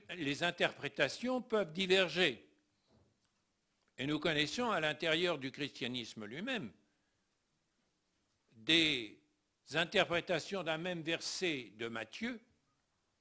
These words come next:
l'homme quittera sa f-, euh, son père et sa mère pour, euh, sa femme, et ils deviendront un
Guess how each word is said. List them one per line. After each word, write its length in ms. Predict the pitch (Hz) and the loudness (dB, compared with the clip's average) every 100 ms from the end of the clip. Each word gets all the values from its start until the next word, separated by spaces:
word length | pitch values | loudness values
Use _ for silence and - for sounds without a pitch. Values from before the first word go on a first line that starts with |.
| _ _ _ _ _ _ _ _ _ _ _ _ _ _ _ _ _ _ _ _ _ - | _ _ _ _ _ _ _ _ _ _ _ _ _ _ _ _ _ _ _ _ _ -6
l'homme 420 | 135 190 185 139 | 2 2 2 -2
quittera 400 | - 160 - 160 | -4 -6 0 0
sa 200 | - 156 | 0 -6
f-, 140 | - - | -8 -6
euh, 640 | 151 135 135 131 123 120 | -2 -2 0 0 0 -2
son 240 | 113 175 151 | -4 -10 -4
père 220 | 170 156 | 0 2
et 100 | 151 | 0
sa 180 | - 143 | -2 -4
mère 540 | 156 160 139 113 82 _ _ _ _ _ _ | 0 0 0 -4 -8 _ _ _ _ _ _
pour, 300 | - 123 104 | -10 -8 -6
euh, 120 | 101 90 | -6 -8
sa 220 | - 131 | -8 -4
femme, 460 | - 208 254 269 185 - _ _ - | -2 0 0 -2 -10 -14 _ _ -6
et 140 | 131 | -4
ils 100 | 139 | -2
deviendront 580 | 123 131 139 131 123 147 - | -4 -4 -2 -2 -4 -8 -4
un 240 | 156 127 | -4 -4